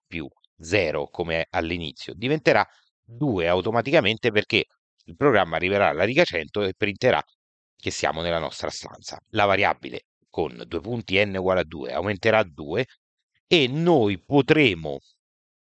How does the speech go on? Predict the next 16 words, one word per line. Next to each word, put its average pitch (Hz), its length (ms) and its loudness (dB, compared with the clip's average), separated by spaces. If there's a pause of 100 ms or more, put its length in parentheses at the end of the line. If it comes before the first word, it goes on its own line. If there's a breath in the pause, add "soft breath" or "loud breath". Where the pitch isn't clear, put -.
(460)
andare 113 540 2
in 104 100 -12
quella 123 260 2
direzione 117 560 2
digitando 117 640 0
nord, 80 360 -2
perché 107 320 -2 (580 loud breath)
tutte 80 240 -8
le 76 100 -2
altre 78 240 0
tre 226 340 0
sono 92 300 -6
rimaste 85 520 -4 (760)
a 98 140 -2 (220)
zero, 85 440 -6 (840)
mentre 101 440 -2